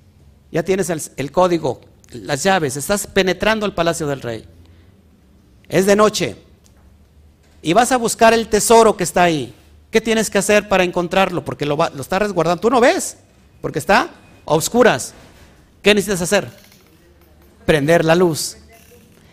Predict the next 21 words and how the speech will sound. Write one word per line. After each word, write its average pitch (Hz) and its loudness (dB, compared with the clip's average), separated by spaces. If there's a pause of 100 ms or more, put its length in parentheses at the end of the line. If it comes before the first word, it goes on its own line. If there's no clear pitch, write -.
Y 208 -2
la 208 6
luz 294 4 (640)
va 240 6
a 285 4
revelar 226 6 (380)
lo 190 4
que 196 2
está 214 2 (180)
en 202 0 (420)
lo 180 0
secreto, 175 -2 (440)
en 180 2
lo, 180 2
en 185 0
las 180 -2
tinieblas. 175 -4 (160)
¿Estás - -8
de 226 -4
acuerdo 202 -4
conmigo? 185 -6